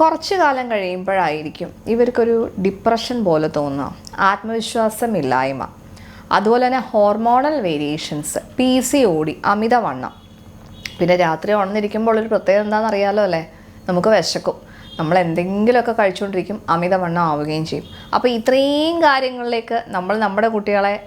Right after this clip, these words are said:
നയിക്കണോ? വേണ്ട അല്ലേ? അതിലും നല്ല നമ്മൾ രാവിലെ അവരെ എഴുന്നേൽക്കാൻ വേണ്ടി വെക്കുന്നതാണ്. അപ്പോൾ രാവിലെ ഇവർ എഴുന്നേറ്റ് കഴിയുമ്പോൾ ഉള്ള ഗുണം എന്തൊക്കെയാണെന്ന് വെച്ചാൽ,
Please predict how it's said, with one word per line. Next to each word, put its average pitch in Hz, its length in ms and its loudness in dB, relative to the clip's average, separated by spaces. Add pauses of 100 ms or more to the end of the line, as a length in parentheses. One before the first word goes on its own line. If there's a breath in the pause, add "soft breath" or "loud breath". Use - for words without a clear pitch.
(280)
നയിക്കണോ? 180 400 2 (380)
വേണ്ട 170 220 0 (100)
അല്ലേ? 143 180 -2 (460 loud breath)
അതിലും 320 260 4
നല്ല 233 240 4
നമ്മൾ 208 180 0
രാവിലെ 180 520 2
അവരെ 180 200 0
എഴുന്നേൽക്കാൻ 160 460 -4
വേണ്ടി 165 220 -2
വെക്കുന്നതാണ്. 160 520 -2 (380 loud breath)
അപ്പോൾ 339 140 2 (100)
രാവിലെ 330 400 0
ഇവർ 302 180 0
എഴുന്നേറ്റ് 226 400 -2
കഴിയുമ്പോൾ 170 420 0 (160)
ഉള്ള 190 140 2 (140)
ഗുണം 175 240 0
എന്തൊക്കെയാണെന്ന് 165 520 0
വെച്ചാൽ, 151 480 -2